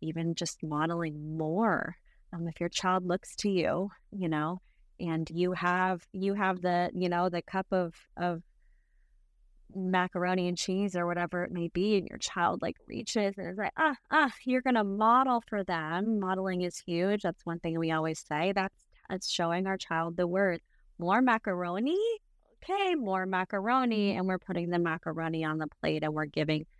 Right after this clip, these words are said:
you know, we're showing those words. If a child is pointing a lot, that's really good. That's a good indication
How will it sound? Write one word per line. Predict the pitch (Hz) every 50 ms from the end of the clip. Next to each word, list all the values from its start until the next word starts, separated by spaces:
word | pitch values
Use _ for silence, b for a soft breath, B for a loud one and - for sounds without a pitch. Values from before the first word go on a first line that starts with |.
| _ _ _ _ _ -
you | 170 160
know, | 156 147 151 156
we're | 151 156
showing | 151 - - 160 156 151 151 151
those | 151 147 147 151 - -
words. | 160 156 151 151 151 151 - - _ _
If | - 185 -
a | 185
child | 180 - - 180 170 180 220 262 262
is | 240 214 -
pointing | - - - 190 185 185 - 202 190 190
a | 185
lot, | 190 196 202 202 185
that's | - 175 170 - - -
really | 175 170 170 170 165 -
good. | 175 175 185 196 196
That's | 185 165 - -
a | 180
good | - 165 165 165
indication | 165 160 - - - - 156 160 - - - 170 165 170 170